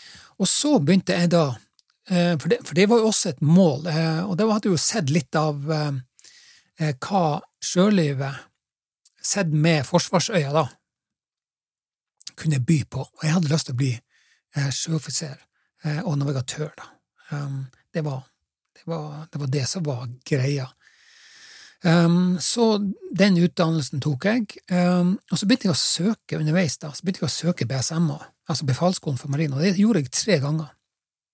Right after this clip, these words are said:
Eh, og første gangen så kom jeg inn på opptaksuka,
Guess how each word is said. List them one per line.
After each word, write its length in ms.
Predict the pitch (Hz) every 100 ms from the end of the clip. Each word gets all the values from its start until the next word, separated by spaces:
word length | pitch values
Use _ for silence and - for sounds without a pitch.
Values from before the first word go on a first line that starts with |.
| _ _ _ _ _ _ _ _ - - - _ _ -
Eh, 220 | 160 165
og 220 | 160 156
første 240 | 139 226 208
gangen 320 | 185 165 143
så 360 | - 156 165 320 -
kom 240 | 190 170
jeg 120 | 156
inn 120 | 175 131
på 160 | 165
opptaksuka, 880 | - 175 - - - - 143 - 156